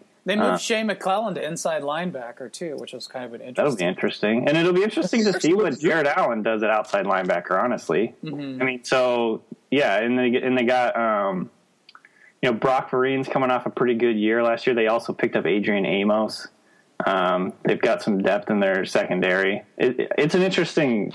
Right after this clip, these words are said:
Speaker 2: it's an interesting look they've got. They're, you know, Ego Ferguson, Will Sutton. You know, they picked up Mason Foster. Th-, there's, there's a lot of changes there, and then they got the Vic Fangio defense kinda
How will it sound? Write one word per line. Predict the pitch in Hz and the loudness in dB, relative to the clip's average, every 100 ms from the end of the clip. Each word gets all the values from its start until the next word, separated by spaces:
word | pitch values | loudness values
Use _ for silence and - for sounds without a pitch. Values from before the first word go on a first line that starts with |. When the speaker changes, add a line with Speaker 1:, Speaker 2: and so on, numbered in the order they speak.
| - | -2
Speaker 2:
it's | 127 | 0
an | 143 | 2
interesting | 151 147 120 127 110 | 2 0 0 0 2
look | 107 107 | 2 2
they've | 90 87 | 0 2
got. | 92 95 - 90 107 | 2 2 0 -2 2
They're, | 110 - | 0 0
you | 120 117 120 | -2 0 2
know, | 107 - | 2 2
Ego | 120 120 | 4 2
Ferguson, | 113 113 113 113 - 107 | 2 2 2 2 0 2
Will | 104 98 | 2 0
Sutton. | - 127 107 113 110 - _ - - - - - - - | 0 2 2 0 -2 -4 _ -20 -20 -20 -18 -20 -10 -2
You | |
know, | 104 | 0
they | 98 | 0
picked | 117 - | 0 0
up | 90 - - _ _ _ _ _ 117 | -2 -4 -18 _ _ _ _ _ 0
Mason | 113 - - | 0 0 -2
Foster. | 110 123 120 - 120 120 120 - - | 0 0 0 0 2 2 -2 -8 -4
Th-, | 110 - | -2 2
there's, | 139 147 | 2 0
there's | - 123 127 | -2 0 2
a | |
lot | 151 151 | 2 0
of | |
changes | 139 139 104 | 0 0 2
there, | 104 | 0
and | 104 | 2
then | 110 | 2
they | 110 | 2
got | 107 107 | 2 2
the | 110 | 2
Vic | 104 113 | 0 0
Fangio | 117 107 107 101 98 | 0 0 2 2 2
defense | 98 95 98 92 | 0 0 0 -2
kinda | - 95 98 | -2 -2 -2